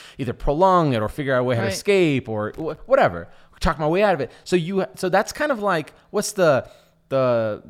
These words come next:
Speaker 1: the, the least worst case scenario?
Speaker 2: Mm.
Speaker 1: Uh, that's how I make all my decisions. And I think in the, in, I think that's a, a reality where it's like, there's never a perfect answer, but there's the least, uh, worst answer.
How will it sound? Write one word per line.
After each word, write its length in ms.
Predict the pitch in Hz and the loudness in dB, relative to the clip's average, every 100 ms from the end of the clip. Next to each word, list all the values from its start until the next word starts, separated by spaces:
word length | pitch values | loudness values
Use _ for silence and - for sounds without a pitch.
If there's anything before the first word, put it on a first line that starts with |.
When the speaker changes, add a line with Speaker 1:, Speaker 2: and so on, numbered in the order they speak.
| 113 | -8
Speaker 1:
the, 140 | 110 | -8
the 160 | 95 117 | -4 -4
least 380 | 113 151 117 | -2 -4 -6
worst 260 | 113 110 - | -8 -8 -8
case 200 | 95 90 | -10 -10
scenario? 380 | 92 82 64 50 | -12 -12 -12 -12
Speaker 2:
Mm. 360 | 190 185 170 165 | -12 -12 -14 -6
Speaker 1:
Uh, 280 | 120 107 101 | -4 -4 0
that's 320 | 147 180 - | 2 2 0
how 240 | 151 139 | -4 -2
I 240 | 127 117 104 - | -2 -2 -6 -6
make 240 | 127 120 | -6 -4
all 60 | 113 | -6
my 120 | 107 | -6
decisions. 560 | 107 196 160 123 135 - - _ _ - | -6 -4 -4 -4 -8 -14 -20 _ _ -4
And 240 | 143 131 - - - _ 64 _ | -4 -4 -8 -20 -20 _ -20 _
I 60 | 139 | -8
think 240 | 175 226 | -8 -10
in 80 | 285 | -8
the, 160 | 208 175 | -8 -6
in, 200 | 170 - | -10 -4
I 100 | 147 | -4
think 200 | - 240 | -2 -2
that's 200 | 220 214 | 0 2
a, 100 | 170 | 2
a 160 | 131 147 | 4 0
reality 600 | 143 151 175 208 269 131 | -2 -4 -4 -2 -4 -2
where 180 | 120 123 | -2 -2
it's 140 | - | -2
like, 140 | 127 | -4
there's 180 | 117 131 | -2 -6
never 220 | 156 190 | -4 -2
a 40 | 185 | -4
perfect 360 | - 147 131 123 | -2 -4 -4 -8
answer, 300 | 131 151 202 | -6 -6 -6
but 120 | 135 | -2
there's 180 | 127 113 | -2 -2
the 160 | 120 | -4
least, 680 | 107 110 120 147 135 - - _ _ _ _ _ _ | -4 -4 -2 -2 -4 -8 -18 _ _ _ _ _ _
uh, 100 | 101 92 | -8 -6
worst 400 | 98 123 104 - | -2 -2 -4 -10
answer. 400 | 64 - 50 | -16 -16 -18